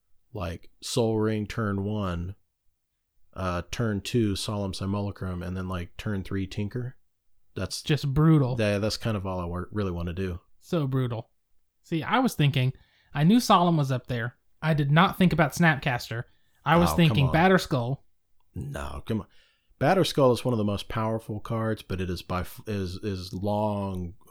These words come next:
Speaker 1: is a very, uh, far distance from being my favorite. It's just
Speaker 2: Yeah.
Speaker 1: It's
Speaker 2: It's
Speaker 1: so,
Speaker 2: just
Speaker 1: it's so
Speaker 2: basic kinda.
Speaker 1: good, but it just doesn't do anything interesting for me.
Speaker 2: Yeah. I was thinking those, and then I was thinking potentially, like, Gifts Ungiven.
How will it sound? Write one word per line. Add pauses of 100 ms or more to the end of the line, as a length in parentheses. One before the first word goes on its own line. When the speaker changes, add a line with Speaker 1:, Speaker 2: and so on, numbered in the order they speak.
Speaker 1:
is
a
very, (320)
uh,
far
distance
from
being
my
favorite.
It's
just
Speaker 2:
Yeah. (840)
Speaker 1:
It's
Speaker 2:
It's
Speaker 1:
so,
Speaker 2:
just
Speaker 1:
it's
so
Speaker 2:
basic
kinda.
Speaker 1:
good,
but
it
just
doesn't
do
anything
interesting
for
me.
Speaker 2:
Yeah. (800)
I
was
thinking
those,
and
then
I
was
thinking
potentially,
like,
Gifts
Ungiven.